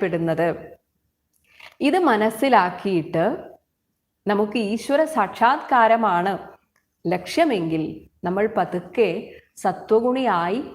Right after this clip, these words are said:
തീരേണ്ടതുണ്ട്. കാരണം പ്രത്യേകിച്ച് ഭഗവത്ഗീതയിലെ പതിനാലാമത്തെയും പതിനേഴാമത്തെയും അധ്യായത്തിൽ ഈ ത്രിഗുണങ്ങളെക്കുറിച്ച് വളരെ വിശദമായിട്ട് പറഞ്ഞിട്ടുണ്ട്.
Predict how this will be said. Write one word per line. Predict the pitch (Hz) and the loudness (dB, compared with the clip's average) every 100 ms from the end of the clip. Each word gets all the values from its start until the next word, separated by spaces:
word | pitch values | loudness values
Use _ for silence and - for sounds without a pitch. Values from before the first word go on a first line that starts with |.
| - - | -14 -4
തീരേണ്ടതുണ്ട്. | 165 160 180 180 175 175 165 147 143 - - - - - | -2 0 0 0 -2 -2 -4 -4 -4 -4 -10 -16 -18 -6
കാരണം | 185 180 208 | -2 0 -2
പ്രത്യേകിച്ച് | 208 - 240 277 247 226 - - - - - | -4 0 0 0 0 0 -2 -12 -20 -14 -2
ഭഗവത്ഗീതയിലെ | 208 208 214 220 226 233 220 196 269 - | 0 2 0 0 2 2 2 0 -2 0
പതിനാലാമത്തെയും | 190 190 196 202 208 208 214 214 226 233 311 - - - - | 0 0 2 2 2 0 -2 0 2 2 0 -6 -14 -20 2
പതിനേഴാമത്തെയും | 202 190 220 254 320 269 220 214 208 196 202 208 | 4 4 4 4 4 2 0 0 2 2 0 0
അധ്യായത്തിൽ | 175 165 185 170 165 165 208 269 - - 190 | -2 0 2 2 0 -2 -2 -4 -8 -8 -4
ഈ | 185 185 | -2 0
ത്രിഗുണങ്ങളെക്കുറിച്ച് | 190 190 190 196 202 196 185 165 - 330 - - | 0 2 -2 0 -2 -2 -4 -6 -4 -6 -8 -4
വളരെ | 160 180 262 | 0 2 0
വിശദമായിട്ട് | 240 247 220 220 202 190 180 175 226 415 - | -2 0 0 0 -2 -2 -4 -4 -4 -4 0
പറഞ്ഞിട്ടുണ്ട്. | 175 156 147 - 127 | 0 0 -6 -6 -6